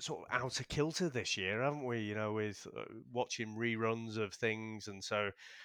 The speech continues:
you know, if, if you get those emails coming in, we love reading 'em out and we love interacting. We know we've, uh, all that we've got are two different perspectives. So we love it when other people write in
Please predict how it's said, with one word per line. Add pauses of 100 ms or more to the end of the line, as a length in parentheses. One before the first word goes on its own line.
(160)
you
know,
if,
if
you
get
those
emails
coming
in,
we
love
reading
'em
out
and
we
love
interacting.
We
know
we've, (220)
uh, (480)
all
that
we've
got
are
two
different
perspectives.
So
we
love
it
when
other
people (320)
write
in